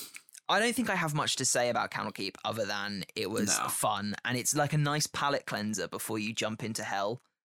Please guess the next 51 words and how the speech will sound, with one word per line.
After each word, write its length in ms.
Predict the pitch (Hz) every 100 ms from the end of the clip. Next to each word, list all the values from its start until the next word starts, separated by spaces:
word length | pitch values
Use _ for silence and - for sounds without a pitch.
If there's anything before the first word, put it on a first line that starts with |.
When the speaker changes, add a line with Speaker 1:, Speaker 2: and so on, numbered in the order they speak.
| -
Speaker 1:
'cause 100 | 107
it's 160 | 127
so 220 | - 143 131
different 280 | 120 113
Speaker 2:
Yeah. 80 | 95
Speaker 1:
from 80 | 113
Baldur's 260 | 117 117 117
Gate. 320 | 117 117 131 - - _ _ _ _ _ - -
Um, 300 | 127 127 -
was 160 | 143 143
there 100 | 120
Speaker 2:
It 40 | 143
Speaker 1:
anything 260 | - 156
that 100 | 151
you 380 | - 135 131 131
drastically 400 | 131 131 - 135
changed 400 | - 127 131 -
for 240 | - 131 131
it? 140 | 135 156 _ _ _ _ _ _ _ _ _ _ _ _
Speaker 2:
Um, 640 | 113 123 127 139 143 - - - -
<sighs> 200 | - -
not 180 | 147 175
that 60 | 165
I 20 |
remember. 420 | 180 139 143 127
I 200 | 104 78
think, 340 | - 135 - - -
I 40 |
think 160 | 120 127
it's 160 | 104 -
literally 100 | 117
just 220 | - 113
a 100 | -
case 160 | 107 107
of 80 | 107
you, 140 | 110
you 180 | 117 110
go 140 | 117
in 80 | 110
there. 100 | 107
I 60 | 110
think 160 | 131
I 40 | 139
let 140 | 147
you 80 | 147
guys 200 | 131 131
do 100 | 135
some 160 | - 120
research 500 | 113 107 117 110 -
and 100 | 117
stuff. 460 | - 110 123 -